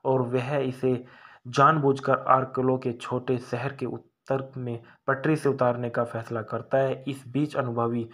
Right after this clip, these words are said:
एडब्ल्यूवीआर रेल इंजीनियर फ्रैंक बानसन और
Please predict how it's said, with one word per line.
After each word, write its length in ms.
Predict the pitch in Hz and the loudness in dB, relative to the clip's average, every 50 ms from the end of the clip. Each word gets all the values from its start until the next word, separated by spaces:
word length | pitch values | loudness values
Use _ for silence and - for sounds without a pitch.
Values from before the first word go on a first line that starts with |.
| - - - _ - | -16 -20 -14 _ -2
एडब्ल्यूवीआर 920 | 147 151 147 139 127 120 123 123 120 110 113 117 113 113 117 117 120 117 - | 0 2 2 4 2 2 2 0 -2 -2 -2 -2 0 2 2 2 2 0 0
रेल 200 | 117 127 135 135 | -2 -2 -2 -2
इंजीनियर 420 | 131 127 120 117 117 117 120 117 | -2 -6 -6 -6 -6 -6 -6 -6
फ्रैंक 520 | 117 - - - - 139 151 156 156 - - - - - - - - - - - 127 | -8 -10 -10 -4 -2 0 0 0 -2 -4 -10 -16 -18 -20 -20 -20 -20 -20 -16 -6 0
बानसन 420 | 123 123 127 127 127 - - 143 | 2 4 4 4 4 2 2 2
और 500 | 139 - - 147 135 123 - - - - | 2 2 4 4 4 4 4 0 -12 -20